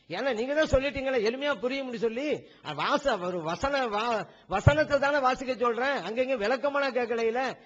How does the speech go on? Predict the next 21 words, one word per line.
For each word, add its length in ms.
இருக்கிற 440
குர்ஆனுடைய 680
ஆயத்தை 380
அப்படியே 520
translate 400
பண்ணுங்க, 260
இவங்க 200
எல்லாம் 160
புரியுறாங்களா 460
இல்லையான்னு 280
பார்ப்போம். 540
நீங்க 160
தான் 180
இமாமோட 160
உதவி 240
இல்லாமலேயே 460
எல்லாம் 220
புரிஞ்சுக்கிற 420
முடியுங்களே, 320
நீங்க 220
வாசிங்க. 420